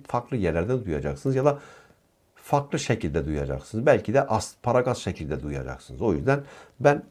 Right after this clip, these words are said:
doğrusunu sizlerle paylaşmak durumundayım. İsteyen gelir, isteyen gelmez.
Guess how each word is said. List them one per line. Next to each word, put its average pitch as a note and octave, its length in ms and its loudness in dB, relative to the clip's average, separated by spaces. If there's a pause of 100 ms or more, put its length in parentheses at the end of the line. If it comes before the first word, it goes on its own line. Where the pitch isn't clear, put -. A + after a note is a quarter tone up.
(140)
doğrusunu G2+ 420 4
sizlerle C#2 400 -2
paylaşmak C#2 520 -6
durumundayım. C2+ 540 -10
İsteyen A2+ 460 -2
gelir, G#2 340 -2 (880)
isteyen G#2+ 480 -2
gelmez. C#2 520 -6